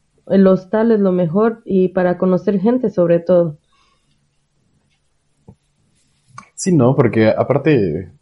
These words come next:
Speaker 2: pues yo creo que es el punto, ¿no? O sea, yo sí, si hiciera, bueno, yo que me quiero ir de mochilazo a, a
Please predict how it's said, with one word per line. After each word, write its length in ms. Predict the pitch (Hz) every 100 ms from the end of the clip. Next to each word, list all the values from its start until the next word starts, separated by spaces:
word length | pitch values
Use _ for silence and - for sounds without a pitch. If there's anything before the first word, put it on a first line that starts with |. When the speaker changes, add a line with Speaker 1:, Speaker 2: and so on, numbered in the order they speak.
| _
Speaker 2:
pues 140 | 120
yo 80 | 135
creo 140 | 160 156
que 60 |
es 80 | 151
el 120 | 123
punto, 400 | 107 123 120 71
¿no? 140 | 73 90
O 60 |
sea, 140 | 123 101
yo 80 | 120
sí, 320 | 139 120 92
si 300 | - - 87
hiciera, 540 | 87 - 104 110 101 -
bueno, 180 | 101 110
yo 100 | 104
que 60 | 120
me 80 | 101
quiero 180 | 110
ir 60 | 107
de 60 | 92
mochilazo 480 | 85 95 95 -
a, 160 | 87 82
a 120 | 82